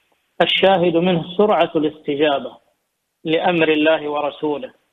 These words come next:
وألا يعارض بالآراء والأهواء. وفي حديث جابر يقول: "كان النبي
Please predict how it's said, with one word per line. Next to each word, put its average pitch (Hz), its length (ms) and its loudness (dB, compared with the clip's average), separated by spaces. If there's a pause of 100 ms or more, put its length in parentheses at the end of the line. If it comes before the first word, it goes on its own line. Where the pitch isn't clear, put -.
(260)
وألا 160 420 2
يعارض 147 580 2
بالآراء 147 640 0
والأهواء. 151 640 2 (1120)
وفي 151 460 4
حديث 156 320 2 (220)
جابر 156 320 0
يقول: 151 320 -4
"كان 156 240 -2
النبي 151 460 -2